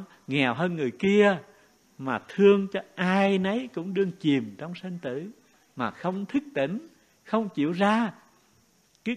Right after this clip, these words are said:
đắm ở trong sanh tử, không có chịu ra. Bây giờ muốn dứt cái sanh tử đó, buộc lòng tạo phương tiện. Chúng ta vì không có thường thấy được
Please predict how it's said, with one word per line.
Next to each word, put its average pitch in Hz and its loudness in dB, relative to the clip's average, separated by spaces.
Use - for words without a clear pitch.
đắm 311 4
ở 330 -4
trong 208 -2
sanh 196 -6
tử, 170 -2
không 202 -10
có 208 -10
chịu 160 -10
ra. 202 -8
Bây 180 -4
giờ 156 6
muốn 254 4
dứt 302 8
cái 262 -2
sanh 208 0
tử 147 2
đó, 240 2
buộc 151 6
lòng 135 4
tạo 123 6
phương 190 2
tiện. 139 2
Chúng 247 8
ta 185 8
vì 139 2
không 196 2
có 214 2
thường 139 2
thấy 254 0
được 151 0